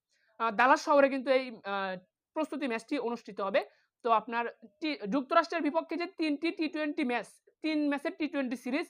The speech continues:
এই ম্যাচগুলো শুরু হবে কিন্তু বাংলাদেশ সময় রাত নয়টায় এবং, আহ, বিশ্বকাপের অংশ হিসেবে যে, আহ, প্রস্তুতি ম্যাচ খেলবে, সেটি কিন্তু শুরু হবে বাংলাদেশ সময় রাত নয়টা তিরিশ মিনিটে।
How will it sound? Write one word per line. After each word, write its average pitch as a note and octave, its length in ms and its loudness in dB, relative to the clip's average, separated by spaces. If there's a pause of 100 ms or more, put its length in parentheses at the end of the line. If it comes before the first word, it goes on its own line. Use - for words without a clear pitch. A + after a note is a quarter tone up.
(320)
এই C#4 160 2
ম্যাচগুলো D4+ 340 -2 (100)
শুরু C#4+ 220 0
হবে C#4 200 0
কিন্তু D4 200 -6 (160)
বাংলাদেশ B3 320 -2
সময় C4+ 180 -4
রাত B3+ 140 2 (100)
নয়টায় B3 340 0 (100)
এবং, B3+ 120 2 (460)
আহ, A3 200 0 (120)
বিশ্বকাপের F4+ 520 2 (260)
অংশ C4 160 -2 (140)
হিসেবে C#4 300 2
যে, B3+ 60 2
আহ, G#3 380 -2
প্রস্তুতি D4 340 -6
ম্যাচ A#3+ 220 -4
খেলবে, C4+ 200 -2 (340)
সেটি D4 240 -2
কিন্তু D4+ 200 -4
শুরু C#4 140 0
হবে C4 200 2
বাংলাদেশ A#3 360 -4
সময় C4+ 240 -4
রাত A3 220 2 (200)
নয়টা G3+ 260 -4 (140)
তিরিশ E4 240 0 (140)
মিনিটে। E3+ 280 -10